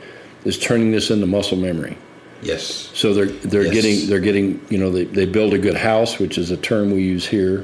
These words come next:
Speaker 1: They're getting comfortable behind the gun, getting good bone support, getting acceptable reticle movement, trigger control, follow through, et cetera, et cetera. There's seven steps. We break the principles of shooting into seven easy steps.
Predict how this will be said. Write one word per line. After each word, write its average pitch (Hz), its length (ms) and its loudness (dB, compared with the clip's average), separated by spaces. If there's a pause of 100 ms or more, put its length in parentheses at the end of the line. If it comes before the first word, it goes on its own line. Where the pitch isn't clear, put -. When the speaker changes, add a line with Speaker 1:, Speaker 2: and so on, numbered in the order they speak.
Speaker 1:
They're 92 100 -2
getting 87 240 -2
comfortable 113 400 0
behind 104 360 0
the 101 40 0
gun, 101 320 0
getting 95 240 0
good 82 200 -2
bone 110 240 2
support, 101 520 -2 (640)
getting 92 300 2
acceptable 113 480 0
reticle 104 380 2
movement, 98 400 0 (520)
trigger 123 320 0
control, 101 500 0
follow 107 380 2
through, 98 340 0
et 82 100 -4
cetera, 95 280 0
et 78 60 -8
cetera. 92 260 0
There's 82 180 -4
seven 95 320 0
steps. - 460 -4
We 101 120 -2
break 87 280 -2
the - 80 -8
principles 92 480 -2
of 85 120 -4
shooting 90 340 0
into 82 200 -4
seven 82 400 -2 (240)
easy 92 280 0
steps. - 400 -4